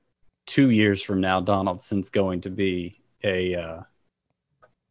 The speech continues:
you know, a, a reliable fantasy contributor, a high-end fantasy contributor. So dynasty value, he, like, he's one of the players whose value takes,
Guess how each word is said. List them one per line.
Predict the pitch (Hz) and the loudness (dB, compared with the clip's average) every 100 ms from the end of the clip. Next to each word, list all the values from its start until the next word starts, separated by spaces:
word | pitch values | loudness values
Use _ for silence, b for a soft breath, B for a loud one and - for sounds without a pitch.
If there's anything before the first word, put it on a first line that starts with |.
| _ _ _ | _ _ _
you | - | -16
know, | 87 - | -12 -6
a, | 95 - 123 | -4 -2 -2
a | |
reliable | 104 98 98 95 90 | 0 4 4 4 2
fantasy | 87 104 92 - | -2 -2 -2 -6
contributor, | 95 87 104 90 87 | -10 -6 -4 -2 -2
a | |
high-end | 92 107 101 92 | 2 2 2 0
fantasy | - 98 95 - | -2 -2 -2 -6
contributor. | 92 85 98 87 80 85 | -8 -6 -6 -6 -10 -14
So | - 92 | -10 -4
dynasty | 101 101 104 - 98 | 2 2 0 -2 -4
value, | 95 95 87 | 0 0 0
he, | 95 113 - | -4 -6 -6
like, | 113 | -2
he's | 107 135 127 | 4 4 6
one | 123 | 6
of | 110 | 4
the | 101 | 2
players | 113 98 92 - | 2 2 2 -4
whose | 95 | -8
value | 101 98 92 | -2 0 0
takes, | 90 104 90 - | -4 -6 -6 -10